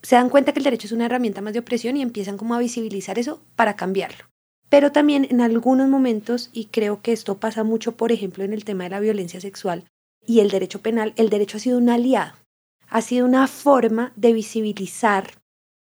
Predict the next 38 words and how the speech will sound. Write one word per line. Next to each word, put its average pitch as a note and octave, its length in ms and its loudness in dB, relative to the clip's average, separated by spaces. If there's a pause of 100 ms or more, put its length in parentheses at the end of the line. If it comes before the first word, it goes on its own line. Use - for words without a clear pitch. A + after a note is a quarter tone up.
fenómenos A#3+ 920 2 (400)
que, A#3 240 10
digamos, G#3 280 2
generaban G#3 380 4
preocupación A#3 480 -2
y G3+ 60 -2
generan F#3 260 -2
preocupación G#3+ 500 -4
en F#3+ 80 -2
los G3+ 100 -2
movimientos G3 600 -4
feministas. A#3+ 720 -2 (440)
Entonces, G#3+ 1500 2 (280)
lo G#3+ 180 -2
que - 80 -2
ha G3 100 2
pasado G#3+ 380 2
es A3 120 -4
que - 80 -4
el A3+ 80 -2
derecho G#3 280 -2 (200)
en A#3 100 -2
esos A3+ 220 -6
espacios G#3 400 -2
se A3 80 -2
ha - 20 2
vuelto A3 260 0
como A3+ 140 2
un F#3+ 100 -4
aliado. F3 280 0
A E3+ 60 -6
través G3 300 -4
del A3+ 140 -4
derecho A3 360 -4
podemos G3 300 -8
visibilizar G3+ 640 -6 (140)
que B3 100 4
existe A3+ 600 0